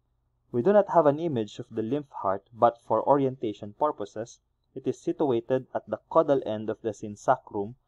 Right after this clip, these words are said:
dorsal to the transverse process of the first three caudal vertebra.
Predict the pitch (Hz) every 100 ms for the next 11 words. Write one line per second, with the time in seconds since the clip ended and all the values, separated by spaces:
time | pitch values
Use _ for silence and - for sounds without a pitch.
0 | _ _ _ 113 143 - 139 135 113 117
1 | - 107 104 - 110 139 135 - 135 131
2 | 104 98 - 95 110 104 _ 135 143 -
3 | _ - 113 - 98 92 95 95 110 101
4 | 87 73